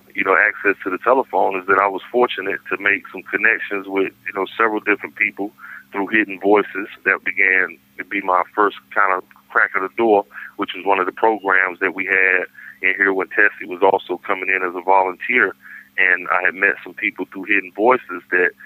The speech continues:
had recorded a monologue for me. And that helped me in as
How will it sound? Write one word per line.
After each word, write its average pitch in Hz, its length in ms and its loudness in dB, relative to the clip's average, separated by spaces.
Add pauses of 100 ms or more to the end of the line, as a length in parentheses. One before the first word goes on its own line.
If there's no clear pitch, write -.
(160)
had 87 200 0
recorded 92 460 2
a 90 40 -2
monologue 92 680 4 (100)
for 87 160 -2
me. 82 160 -16 (440)
And 90 340 -4 (160)
that 101 200 2
helped 98 220 0
me 92 180 -2
in 87 220 -6 (340)
as - 60 -20